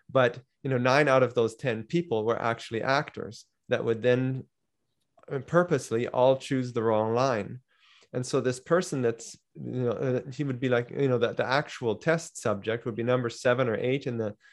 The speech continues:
in the lineup. And he would be then a-, asked, or like, a-, as he's watching these people go along and say the wrong thing, like, you can see this person becoming more and more uncomfortable. And then they end up, most of them, saying that it's also the wrong line.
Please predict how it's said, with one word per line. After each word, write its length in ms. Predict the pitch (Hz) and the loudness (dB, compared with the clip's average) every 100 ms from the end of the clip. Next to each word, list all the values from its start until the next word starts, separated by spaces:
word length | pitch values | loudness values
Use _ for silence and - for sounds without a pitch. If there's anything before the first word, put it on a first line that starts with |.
| _ | _
in 140 | - 120 | -6 -4
the 80 | 110 | 0
lineup. 520 | 117 143 123 107 - _ _ _ _ | 4 4 2 -2 -4 _ _ _ _
And 420 | 131 131 135 131 - _ _ | 2 4 4 -2 -8 _ _
he 180 | - 151 | -4 0
would 220 | 151 139 | 2 0
be 160 | 135 127 | 0 0
then 240 | 127 120 | 2 0
a-, 320 | - 107 113 - - | 0 -2 -4 -6 -10
asked, 400 | - 127 147 - | 0 0 0 -2
or 180 | 180 151 | 2 4
like, 160 | 151 - | 4 4
a-, 200 | 156 151 | 4 4
as 220 | 160 165 | 4 2
he's 220 | 165 143 | -2 -6
watching 420 | 131 131 135 156 131 | 2 2 2 -4 -4
these 160 | 123 | -6
people 320 | - 151 135 | -4 -2 0
go 220 | 117 123 123 | 4 6 6
along 240 | 127 127 | 4 2
and 100 | 117 | 0
say 140 | - | 0
the 100 | 120 | 0
wrong 260 | 117 117 117 | 2 0 0
thing, 220 | - 160 | -2 -2
like, 160 | 131 107 | -2 -4
you 80 | 120 | -6
can 120 | 123 | -6
see 160 | - 185 | -4 -2
this 160 | 165 | -2
person 340 | - 147 143 127 | 0 -2 0 -4
becoming 400 | 123 135 123 117 | -4 -4 -4 0
more 220 | 127 147 | 2 2
and 100 | 139 | 2
more 220 | 131 - | 0 0
uncomfortable. 760 | 120 113 147 165 - 92 98 - _ _ _ _ _ - | -2 -4 -2 -4 -4 -6 -6 -6 _ _ _ _ _ -4
And 160 | 143 | 2
then 100 | 139 | 4
they 180 | 151 143 | 4 4
end 220 | 131 139 | 4 4
up, 240 | 139 143 - - | 0 -2 -8 -10
most 460 | 120 135 170 170 | 2 4 2 -2
of 140 | 117 101 | -10 -4
them, 300 | 110 135 151 _ | -2 -2 -8 _
saying 440 | - - 131 131 135 | -14 0 2 2 2
that 200 | 131 131 | 0 -2
it's 180 | 139 127 | -12 -6
also 280 | 135 135 147 | 0 0 2
the 140 | 127 | -2
wrong 300 | 120 123 127 | 2 4 4
line. 380 | 139 165 104 104 | 0 0 -4 -8